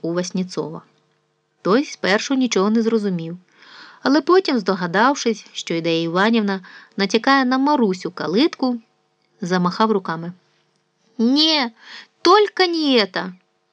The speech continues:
Ідея Іванівна і всі члени виборчої команди продовжувати вимогливо дивитися на нього. «Нікогда!» рішуче заявив він. «Хватить з мене любки з птицефабрики. До сих пор,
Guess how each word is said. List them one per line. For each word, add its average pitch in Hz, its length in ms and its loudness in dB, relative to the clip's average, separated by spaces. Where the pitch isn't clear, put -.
Ідея 180 300 -2
Іванівна 180 600 0
і 160 120 -6
всі 180 180 0
члени 233 360 2
виборчої 214 460 2
команди 254 580 0
продовжувати 240 1000 2
вимогливо 226 680 2
дивитися 175 520 -6
на 165 120 -8
нього. 160 320 -12
«Нікогда!» 214 960 2
рішуче 175 460 -4
заявив 165 400 -2
він. 165 160 -6
«Хватить 277 520 2
з - 60 -6
мене 240 300 2
любки 240 400 0
з 185 80 -10
птицефабрики. 170 920 -4
До 226 240 4
сих - 260 0
пор, 185 320 -8